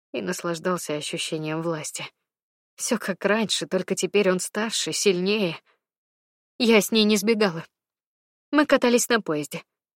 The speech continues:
Это развлечение. Ты не вернулась в Даркфелл. Мы приехали поздно, и экипажей не было. Ты ночевала с ней в низкопробном борделе. Сложно найти люкс, если между ним и борделем нет никакой разницы.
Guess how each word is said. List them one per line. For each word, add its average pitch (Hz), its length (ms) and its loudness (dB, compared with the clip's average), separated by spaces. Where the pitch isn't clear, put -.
Это 240 200 6
развлечение. 240 720 0
Ты 240 160 -2
не 233 140 2
вернулась 220 520 6
в 226 60 -2
Даркфелл. 214 480 -2
Мы 220 140 0
приехали 196 420 4
поздно, 208 360 2
и 185 100 6
экипажей 254 440 2
не 254 200 2
было. 151 260 2
Ты 190 100 -2
ночевала 214 520 4
с - 140 -8
ней 175 100 4
в 165 80 0
низкопробном 240 640 4
борделе. 220 500 4
Сложно 208 400 4
найти 202 300 2
люкс, 233 320 2
если 185 280 2
между 190 280 4
ним 190 220 2
и - 20 2
борделем 180 540 4
нет 190 200 -4
никакой 196 380 2
разницы. 160 540 -2